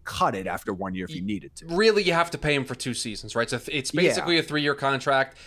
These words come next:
Speaker 2: but you really have to pay him for two seasons. So I think
Speaker 1: Yeah, and
Speaker 2: that puts
Speaker 1: or
Speaker 2: them
Speaker 1: trade him
Speaker 2: awa-
Speaker 1: after one.
Speaker 2: Sure,
Speaker 1: Yeah.
Speaker 2: but that makes me think that they're in more line to do this kind of quarterback move in next year's class, which is better than to do it this year's class.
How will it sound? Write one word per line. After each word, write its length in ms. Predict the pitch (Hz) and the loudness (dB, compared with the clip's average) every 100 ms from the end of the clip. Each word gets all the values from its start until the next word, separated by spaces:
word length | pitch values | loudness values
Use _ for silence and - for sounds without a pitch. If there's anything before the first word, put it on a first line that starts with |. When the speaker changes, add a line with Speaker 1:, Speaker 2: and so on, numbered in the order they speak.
| - | -8
Speaker 2:
but 100 | 123 | -6
you 120 | 123 | -2
really 240 | 123 147 131 | 0 2 2
have 180 | 127 | 0
to 80 | 127 | -2
pay 160 | 123 123 | -2 0
him 80 | 110 | -2
for 80 | |
two 180 | 110 117 | -6 -8
seasons. 380 | 104 113 101 104 | -6 -8 -8 -4
So 160 | 127 - | -4 0
I 160 | 151 185 | 2 2
think 100 | - | 4
Speaker 1:
Yeah, 320 | 185 - 165 | 4 4 2
and 100 | - | 2
Speaker 2:
that 300 | 156 165 - | 4 4 2
puts 220 | - 170 | -2 4
Speaker 1:
or 80 | 247 | 6
Speaker 2:
them 80 | 214 | 6
Speaker 1:
trade 180 | 202 240 | 6 6
him 60 | 202 | 6
Speaker 2:
awa- 100 | 170 | 4
Speaker 1:
after 120 | 151 | 4
one. 300 | 131 98 - - | 2 0 -2 -8
Speaker 2:
Sure, 420 | - - 175 151 147 | 0 4 6 6 4
Speaker 1:
Yeah. 140 | 139 95 | 0 2
Speaker 2:
but 100 | 143 | 4
that 180 | 175 180 | 4 4
makes 220 | 180 - | 2 2
me 100 | 165 | 0
think 240 | 165 151 | 0 0
that 120 | 151 143 | 0 2
they're 160 | 147 | 2
in 80 | 143 | 4
more 180 | 143 139 | 2 2
line 300 | 135 131 127 | 4 2 2
to 100 | 131 | -2
do 280 | 117 135 127 | 0 0 2
this 280 | 127 127 | 0 0
kind 220 | - 135 120 | 0 0 0
of 60 | |
quarterback 400 | 135 120 117 113 | 0 2 2 0
move 180 | 120 113 - - | -2 -6 -10 -4
in 340 | 131 117 117 | -2 -2 0
next 320 | 151 196 - | 2 0 0
year's 200 | 135 120 | -2 -2
class, 280 | - 117 107 | 0 0 0
which 160 | 113 - | -4 -6
is 120 | 107 | 0
better 440 | 151 156 120 110 | 4 6 6 2
than 160 | 104 110 | 0 -2
to 80 | 110 | -2
do 120 | 110 | -4
it 200 | 107 110 | -4 -2
this 200 | 110 - | -4 -4
year's 160 | - - | -8 -12
class. 380 | - - - | -14 -14 -16